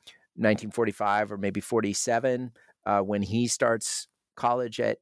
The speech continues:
at Yale, when the C I A is founded, as the Chinese Civil War is moving, you know, toward its, uh, denouement, uh, until nineteen seventy-three, when he's released in the wake of all the, the flurry of diplomacy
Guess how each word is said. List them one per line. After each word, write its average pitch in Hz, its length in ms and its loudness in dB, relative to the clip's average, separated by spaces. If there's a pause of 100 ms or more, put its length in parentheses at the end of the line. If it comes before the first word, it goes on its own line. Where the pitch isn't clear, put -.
(140)
at 113 200 0
Yale, 113 400 2
when 104 140 -4
the 101 80 0
C 120 260 0
I 107 100 4
A 107 300 2
is 104 160 -4
founded, 113 840 0 (400)
as 101 300 2
the 104 260 2
Chinese 117 420 0
Civil 104 260 0
War 107 460 0
is 98 160 -8
moving, 101 680 2
you 101 100 0
know, 98 180 2
toward 107 300 -2
its, - 400 -2 (140)
uh, 95 180 2 (380)
denouement, 113 580 -2 (400)
uh, 107 220 0 (100)
until 135 420 2
nineteen 127 360 -4
seventy-three, 113 960 0 (320)
when 110 140 -2
he's 113 260 0
released 107 500 0
in 101 100 0
the 95 80 0
wake 98 340 0
of 92 160 -2
all 95 220 0
the, 90 320 -4
the 92 80 -6
flurry 95 340 2
of 90 80 -2
diplomacy 95 920 0